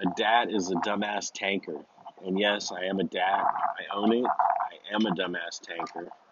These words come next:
Um, so it's okay. You can call me a dad. I'll, I,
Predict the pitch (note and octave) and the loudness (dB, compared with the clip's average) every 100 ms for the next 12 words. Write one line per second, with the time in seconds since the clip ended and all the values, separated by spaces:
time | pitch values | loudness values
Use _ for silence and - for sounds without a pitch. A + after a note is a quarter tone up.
0 | - _ F2 E2+ D#2+ D#2+ D#2 _ _ _ | -20 _ -20 -16 -16 -18 -20 _ _ _
1 | - - _ - - G#2+ G#2 A#2 C#3 B2+ | -20 -20 _ -12 -2 -2 0 0 2 2
2 | F2+ G2+ C#3 C3 C3+ C3+ A#2+ G2+ G#2+ A2+ | 4 4 4 6 6 8 4 4 2 0
3 | A2+ _ _ - G2 G2 G2 F2 - G#2 | -4 _ _ -14 -6 -2 -2 -6 -12 -12